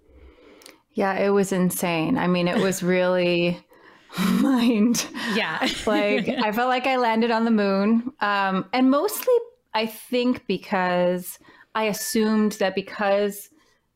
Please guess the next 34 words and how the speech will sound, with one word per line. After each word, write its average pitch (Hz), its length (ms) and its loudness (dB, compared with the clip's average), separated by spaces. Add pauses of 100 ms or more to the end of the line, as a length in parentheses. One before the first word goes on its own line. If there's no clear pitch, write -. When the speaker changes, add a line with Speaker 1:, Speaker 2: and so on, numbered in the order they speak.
(500)
Speaker 1:
um, 175 520 0 (1300)
the 190 100 0
United 202 380 0
States 196 400 -2
was 185 320 -2
my 180 280 0
culture, 190 880 -4 (360)
that 202 140 -2
I 190 160 -2
would 190 180 0
somehow 190 380 0
magically 180 580 0
fit 175 300 -4
in 180 420 -2 (120)
because 185 340 -2
I'm 196 140 2
American. 202 680 0
I'm, 196 300 -2 (120)
you 196 80 -2
know, 185 60 2
my 175 160 0
mom 202 300 2
actually 170 360 -2
is 160 120 -4
from 175 160 -2
Argentina, 165 560 -2
so 170 160 -4
I'm 165 160 0
half, 165 360 -6
but 170 240 -2 (440)
Speaker 2:
Oh, 262 80 -2
wow. 180 200 -6
Speaker 1:
I 190 140 -2
just, - 540 -4